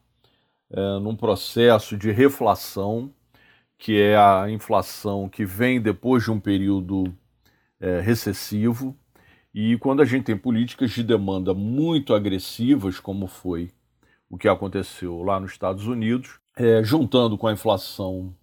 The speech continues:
né, de custos, você vai, né, sem dúvida nenhuma, ter uma grande possibilidade da inflação mudar de patamar.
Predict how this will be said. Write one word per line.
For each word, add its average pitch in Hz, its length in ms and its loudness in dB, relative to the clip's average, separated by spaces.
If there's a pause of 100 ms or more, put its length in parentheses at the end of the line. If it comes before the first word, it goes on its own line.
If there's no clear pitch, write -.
né, 98 240 -8
de 117 140 -2
custos, 135 560 0
você 113 440 -2
vai, 104 500 2 (680)
né, 95 180 -4
sem 135 240 2
dúvida 104 340 0
nenhuma, 107 640 -2 (360)
ter 110 100 0
uma 110 200 0
grande 127 600 0
possibilidade 98 920 -6 (360)
da 104 140 -4
inflação 107 400 -2
mudar 95 300 -2
de 92 100 -8
patamar. 101 640 0